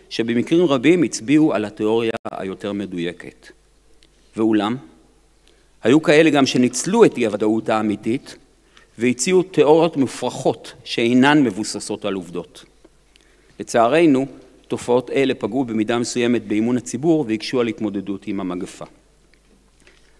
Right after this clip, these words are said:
אז חזרה למציאות של היום, ולסיכום. המדע אינו נעשה בחלל ריק.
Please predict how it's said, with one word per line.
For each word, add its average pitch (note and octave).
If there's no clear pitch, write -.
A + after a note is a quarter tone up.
אז G2+
חזרה C#3
למציאות C3+
של A#2
היום, F2+
ולסיכום. G#2
המדע A2+
אינו A2+
נעשה A2
בחלל F#2+
ריק. E2